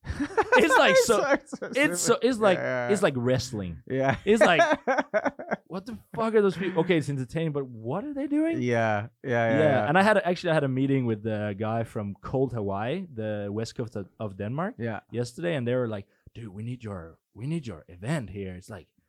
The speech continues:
Speaker 2: it will, it's like the, the fucking, I'm just like, "It's the dumbest shit, but yeah, it's the shit." <laughs>
Speaker 1: Yeah,
Speaker 2: So it's
Speaker 1: people
Speaker 2: funny,
Speaker 1: enjoy
Speaker 2: like,
Speaker 1: it.
Speaker 2: yeah,
Speaker 1: Yeah.
Speaker 2: and I mean,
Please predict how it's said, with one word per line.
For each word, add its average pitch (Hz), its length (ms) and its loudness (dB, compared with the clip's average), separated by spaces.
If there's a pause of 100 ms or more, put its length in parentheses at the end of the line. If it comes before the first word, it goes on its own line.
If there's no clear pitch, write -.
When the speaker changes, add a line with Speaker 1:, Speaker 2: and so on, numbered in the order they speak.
(240)
Speaker 2:
it 117 100 -12
will, 110 340 -10
it's 147 220 -12
like 95 220 -16
the, 90 160 -20 (200)
the 95 120 -20
fucking, 92 360 -20
I'm 110 220 -8
just 117 200 -12
like, 92 200 -10 (720)
"It's 120 160 -4
the 87 140 -10
dumbest 127 440 2
shit, 98 300 -6
but 92 180 -10
yeah, 139 180 2
it's 101 200 -4
the 104 100 -14
shit." 151 380 4
<laughs> 180 100 4
Speaker 1:
Yeah, 107 460 0
Speaker 2:
So 151 140 4
it's 147 100 4
Speaker 1:
people 202 140 4
Speaker 2:
funny, 214 180 6
Speaker 1:
enjoy 160 140 6
Speaker 2:
like, 143 160 6
Speaker 1:
it. - 80 4
Speaker 2:
yeah, 147 400 4
Speaker 1:
Yeah. 104 140 0
Speaker 2:
and 170 100 0
I 175 60 0
mean, 190 300 -4